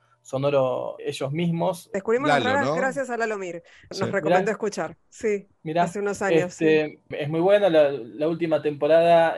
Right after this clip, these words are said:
Speaker 1: ha salido solo en, en Spotify, creo, pero ya está en su página también. Le ponen mucho, mucho al paisaje
Speaker 2: <laughs>
Speaker 1: sonoro, a, a, a la música original, está buenísimo.
Speaker 3: Escuchá que Ingrid nombró a Lalo Mir, Fran.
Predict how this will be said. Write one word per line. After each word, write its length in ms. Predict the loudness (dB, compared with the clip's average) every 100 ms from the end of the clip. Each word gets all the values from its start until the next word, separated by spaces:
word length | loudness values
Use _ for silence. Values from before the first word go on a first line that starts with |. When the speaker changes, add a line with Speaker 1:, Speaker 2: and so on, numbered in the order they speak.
| -6
Speaker 1:
ha 140 | -8 -6
salido 920 | -4 0 2 2 0 -2 -6 -12 -18 _ _ _
solo 300 | -6 -2 -2
en, 100 | -4
en 220 | -8 -10
Spotify, 560 | -4 -4 -2 -4 -2
creo, 300 | 4 4 4 2
pero 300 | 2 2 0
ya 140 | -6
está 140 | -2 -4
en 80 |
su 160 | -4 -6
página 340 | -6 -4 -6
también. 540 | -4 -2 0 0 -2 -8
Le 160 | -4 2
ponen 220 | 2 2
mucho, 400 | 0 0 2 2
mucho 380 | 0 -4 0 0
al 200 | 2 -2
paisaje 360 | -6 -4 -6 -6
Speaker 2:
<laughs> 0 |
Speaker 1:
sonoro, 600 | -2 2 4 4 2 0 0
a, 80 | 0
a, 200 | 0 0 0
a 40 |
la 160 | 0 -4
música 320 | -4 -2 -2
original, 600 | -2 -8 -2 0 0 -4
está 180 | -6 -6
buenísimo. 420 | -6 -10 _ _ _ _ -2
Speaker 3:
Escuchá 320 | 0 2 4
que 160 | 4
Ingrid 440 | 4 4 4 4 2 0 2
nombró 400 | 4 4 6 4
a 80 |
Lalo 340 | 4 4 4 4
Mir, 440 | 4 2 2 0
Fran. 540 | 0 0 2 2 2